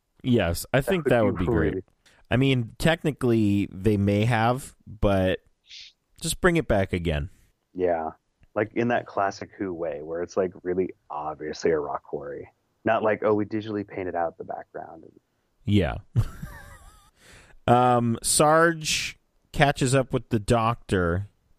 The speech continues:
Speaker 1: and I can't remember why the doctor, or Sarge is kind of like, "Hey, what are you, all these kids
Speaker 2: Because
Speaker 1: are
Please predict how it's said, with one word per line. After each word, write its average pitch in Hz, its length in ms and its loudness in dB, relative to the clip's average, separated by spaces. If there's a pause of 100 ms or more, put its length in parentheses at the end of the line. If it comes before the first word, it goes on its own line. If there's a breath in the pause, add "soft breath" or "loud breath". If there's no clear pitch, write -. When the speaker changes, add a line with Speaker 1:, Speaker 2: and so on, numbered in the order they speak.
(160)
Speaker 1:
and 101 400 2
I 113 80 -2
can't - 380 -2
remember 151 640 2
why 117 920 2 (440)
the 107 160 4
doctor, 107 880 2
or 107 120 2 (120)
Sarge 110 400 2
is 101 140 -2
kind 104 340 0
of 87 100 -4
like, 90 220 2
"Hey, 107 600 2
what 117 260 0
are 139 40 0
you, 139 340 0 (580)
all 117 140 4
these 131 200 0
kids 131 340 2
Speaker 2:
Because 104 340 2
Speaker 1:
are - 40 -20